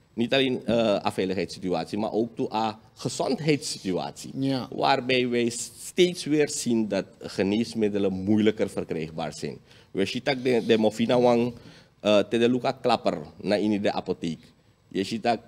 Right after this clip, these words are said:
Speaker 1: elke keer weer te de opaklapper het aantal middelen, geneesmiddelen dat daarin is opgenomen, dat het steeds minder wordt. Toepa draai je hier het vereniging voor de apotheker.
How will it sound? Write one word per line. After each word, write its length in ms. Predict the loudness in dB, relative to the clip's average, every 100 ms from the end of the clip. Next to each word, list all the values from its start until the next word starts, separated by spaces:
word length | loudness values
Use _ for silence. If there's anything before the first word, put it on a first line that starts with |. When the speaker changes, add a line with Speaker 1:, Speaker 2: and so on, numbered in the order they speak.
| -20 _ _ _ _ _ _ _ 2
Speaker 1:
elke 340 | 4 4 -2
keer 340 | -2 2 4
weer 280 | 4 4 2 -6 -2
te 120 | 0
de 120 | 0
opaklapper 600 | -2 -4 0 0 0 -2 -4 -10 _ _ _ _ _
het 200 | -6 -6 -6
aantal 540 | -2 0 0 0 0 2
middelen, 640 | 2 2 2 2 0 -2
geneesmiddelen 640 | 0 0 0 -2 -2 -2
dat 160 | -4 -4
daarin 340 | -4 -2 -2
is 160 | -4 -8
opgenomen, 540 | -8 -6 -2 0 0 -2
dat 80 | -6
het 80 |
steeds 320 | -6 -6 -6 -2
minder 320 | -2 -2 -2
wordt. 220 | -4 -8 -14 -20 -20 -8
Toepa 260 | -2 0
draai 280 | 0 0 0
je 60 | 2
hier 180 | 2 0
het 320 | 0 -4 -4
vereniging 480 | -2 -2 -2 -2 -4
voor 120 | -2
de 120 | -2
apotheker. 720 | -4 -6 -4 -2 0 -2 -4